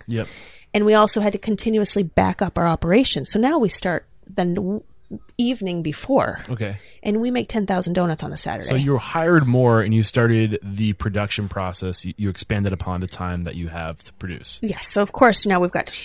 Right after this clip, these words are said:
Speaker 2: way more labor hours, way more hands. You know, we've got fourteen people working overnight between our three shops to make this product, which is a little scary when the payroll is coming around.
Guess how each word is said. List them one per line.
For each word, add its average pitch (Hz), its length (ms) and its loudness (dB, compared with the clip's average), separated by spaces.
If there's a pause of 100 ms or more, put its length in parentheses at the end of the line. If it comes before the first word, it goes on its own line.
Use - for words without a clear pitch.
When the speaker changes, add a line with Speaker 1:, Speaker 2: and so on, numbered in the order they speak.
Speaker 2:
way 208 380 4
more 214 200 4
labor 175 360 0
hours, 160 420 -6
way 208 300 4
more 208 180 2
hands. 170 840 -2 (600)
You 180 140 -8
know, 156 160 -2
we've 185 240 0
got 170 200 -2 (380)
fourteen 233 500 0
people 185 280 -4
working 170 300 -4
overnight 151 380 -6
between 165 300 -4
our 151 100 -6
three 156 200 -8
shops - 460 -4
to 175 100 -4
make 170 300 -2
this - 160 -10
product, - 420 -4
which - 180 -6
is - 220 -4 (640)
a 240 40 2
little 330 160 6
scary 220 560 6
when 214 280 2
the 214 100 0
payroll 240 540 6 (500)
is 214 120 0
coming 214 260 2
around. 196 460 2